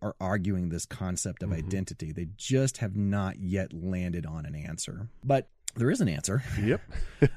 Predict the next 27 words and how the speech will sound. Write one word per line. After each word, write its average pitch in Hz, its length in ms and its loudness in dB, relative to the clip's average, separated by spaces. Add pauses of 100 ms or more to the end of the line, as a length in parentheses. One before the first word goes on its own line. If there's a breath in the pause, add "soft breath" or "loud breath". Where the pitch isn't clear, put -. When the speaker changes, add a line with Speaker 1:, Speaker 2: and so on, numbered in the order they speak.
(120)
Speaker 1:
Uh, 104 280 4
the 127 140 4
Christian 135 440 4
worldview 113 440 6
has 92 520 2
an 104 140 -2
answer 92 320 -2
to 92 80 -4
this 85 140 -4
question, 80 540 -4 (340 soft breath)
uh, 92 220 0
and 113 120 4
it's 110 200 0
one 113 200 4
that 98 240 0
has 107 240 2
not 95 160 -2
changed, - 460 -6 (140)
Speaker 2:
It 92 60 2
Speaker 1:
right? 90 80 4
Speaker 2:
standeth 110 380 6
the 98 60 4
test - 280 6
of 107 80 0
time. 87 280 0 (200)
Speaker 1:
It 139 140 6
has. 95 440 4